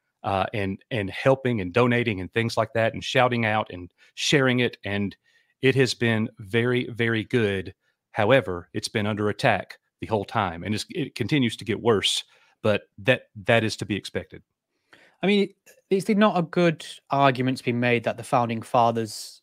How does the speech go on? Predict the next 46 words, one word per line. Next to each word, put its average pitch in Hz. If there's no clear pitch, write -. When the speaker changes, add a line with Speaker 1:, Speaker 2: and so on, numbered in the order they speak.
Speaker 2:
whether, 120
you 110
know, 113
religious, 113
some -
of 104
them 113
were 104
deists, 117
some 120
of 107
them 107
Christians, 113
obviously, 113
but 117
above 123
all, 120
they 117
were 113
secularist, 139
and 117
that's -
what 110
the, 113
the 107
First 120
Amendment 107
heavily 113
leans 120
on. 139
Is 123
there 135
not, 123
in 143
your 135
mind, 139
is 135
there 131
not 127
a -
secular 127
context 127
in 120
which 117
people 123
could 117